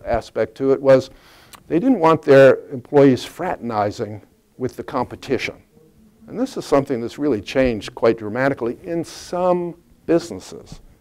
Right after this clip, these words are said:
And I think to get, this gets oversold sometimes. "Oh yeah, everybody wants to have their employees interacting." Well, you know,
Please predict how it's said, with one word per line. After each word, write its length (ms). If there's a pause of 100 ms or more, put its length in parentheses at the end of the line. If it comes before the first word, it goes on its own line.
And 80
I 40
think 200
to 60
get, 200
this 180
gets 220
oversold 720
sometimes. 640 (360)
"Oh 200
yeah, 280
everybody 380
wants 280
to 240 (500)
have 200
their 180
employees 540
interacting." 1000
Well, 500
you 200
know, 380